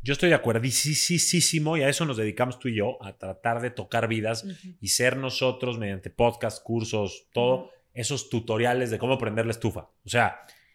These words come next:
Speaker 2: A nivel
Speaker 1: cómo
Speaker 2: emocional,
Speaker 1: lidiar
Speaker 2: sí.
Speaker 1: con tus emociones, cómo lo que sea. El tema es que muchas personas no son conscientes de lo que les pasa.
Speaker 2: Ujú.
Speaker 1: Eh, es como que sufro porque él me terminó.
Speaker 2: Ujú.
Speaker 1: Sufro porque mi papá me regañó.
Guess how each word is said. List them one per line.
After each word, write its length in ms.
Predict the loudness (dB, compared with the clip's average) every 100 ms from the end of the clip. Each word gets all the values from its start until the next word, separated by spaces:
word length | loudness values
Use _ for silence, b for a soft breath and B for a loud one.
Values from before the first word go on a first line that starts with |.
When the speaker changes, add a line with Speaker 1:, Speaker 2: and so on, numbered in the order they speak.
| B _
Speaker 2:
A 60 | 6
nivel 160 | 6
Speaker 1:
cómo 120 | 8 8
Speaker 2:
emocional, 320 | 10 10 10
Speaker 1:
lidiar 240 | 8 8
Speaker 2:
sí. 40 | 8
Speaker 1:
con 100 | 4
tus 80 | 4
emociones, 560 | 2 4 4 2 -4
cómo 340 | 2 4 4 2
lo 120 | 0
que 80 | 2
sea. 300 | 0 0 -12 b b b _ _ _ _
El 180 | 2 4
tema 260 | 2 4
es 100 | 0
que 100 | 0
muchas 380 | -2 -2 -2 -6
personas 360 | -8 -6 -6 -6
no 120 | -6
son 240 | -6 -8
conscientes 520 | -8 -8 -6 -6 -6 -6
de 80 |
lo 100 | -6
que 80 | -6
les 140 | -10 -6
pasa. 400 | -8 -6 -12 _ _ -14
Speaker 2:
Ujú. 340 | -14 -12 -16 -6
Speaker 1:
Eh, 280 | -4 0
es 100 | 0
como 260 | 0 -2 -2
que 320 | 0 0 0
sufro 960 | -4 2 2 4 2 2 0 -4 -20 _ _ _
porque 600 | 4 4 2 0 0 2
él 500 | 6 8 6 0 -10
me 140 | -6 -4
terminó. 760 | -4 -4 -4 -2 -4 -4 -14 _
Speaker 2:
Ujú. 100 | -14
Speaker 1:
Sufro 640 | -6 2 2 2 0 0 -2
porque 420 | -2 -2 -4 -8
mi 180 | -8 -8
papá 800 | -4 -6 -6 0 2 2 -2 -10 -10
me 140 | -6
regañó. 600 | -2 -2 -2 -4 -4 -6